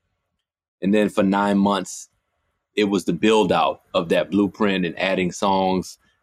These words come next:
collaborating with over two hundred musicians and Black icons, you know, Quincy Jones, the great Mavis Staples, the author, novelist Zadie Smith. So many people,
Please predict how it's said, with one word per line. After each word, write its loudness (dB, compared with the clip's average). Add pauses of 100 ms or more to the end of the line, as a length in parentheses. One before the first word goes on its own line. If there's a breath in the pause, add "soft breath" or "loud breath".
(300)
collaborating 0
with 0
over 2
two 0
hundred 0
musicians -2 (580)
and -2 (480)
Black 0
icons, 0
you 0
know, -4 (400)
Quincy -2
Jones, -2 (260)
the -8 (320)
great 0 (440)
Mavis 0
Staples, -2 (580)
the 0
author, 0
novelist 0
Zadie 0
Smith. -4 (720)
So 2
many 4
people, 0